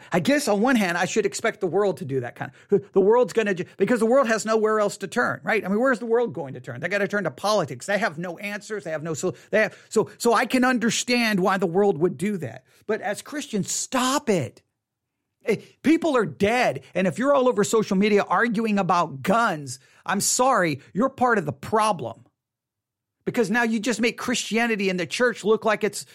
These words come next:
it's about guns or whatever, instead of about, I don't know, ministering to people who are hurting, z-, bringing some kind of peace and comfort in a time of great tragedy. It's not a time for your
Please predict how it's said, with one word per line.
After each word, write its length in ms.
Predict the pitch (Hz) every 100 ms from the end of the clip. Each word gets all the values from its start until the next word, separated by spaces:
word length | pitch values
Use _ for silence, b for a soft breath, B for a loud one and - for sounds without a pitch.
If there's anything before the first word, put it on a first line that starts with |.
| B
it's 160 | 151 214
about 340 | 196 196 -
guns 560 | 196 226 214 190 160 - B
or 140 | - 180
whatever, 500 | 220 226 233 185 139 B
instead 280 | 180 - 226
of 100 | 196
about, 460 | 196 175 - - -
I 100 | 214
don't 160 | 202 175
know, 340 | 160 160 139 b b
ministering 580 | 160 185 233 226 214 208
to 60 | 185
people 360 | - 233 208
who 100 | 170
are 160 | 185 147
hurting, 560 | 131 208 233 170 127 123 b -
z-, 260 | 208 180 131 b 170 - 165
bringing 480 | 165 190 240 240 196
some 180 | 240 220
kind 200 | 202 170
of 120 | -
peace 380 | - 233 208 143
and 140 | 139
comfort 480 | - 233 - 170 B B
in 120 | 190
a 60 | 170
time 340 | - 226 208
of 140 | 156 123
great 360 | 180 220 - b b -
tragedy. 680 | - 240 233 180 123 98 b b
It's 240 | 185 -
not 260 | 240 247 254
a 60 | 220
time 340 | 160 208 226
for 80 | 185
your 280 | 175 160